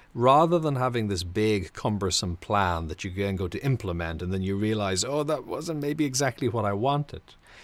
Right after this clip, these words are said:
you get rid of a lot of the fear because you're testing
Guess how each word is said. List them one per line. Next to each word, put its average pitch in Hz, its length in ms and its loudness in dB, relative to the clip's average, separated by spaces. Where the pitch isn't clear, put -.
you 127 100 -2
get 170 160 4
rid 208 220 4
of 262 80 2
a - 20 0
lot 196 180 6
of 143 100 2
the 127 60 -2
fear 98 600 2
because 98 440 -2
you're 135 400 2
testing 120 580 0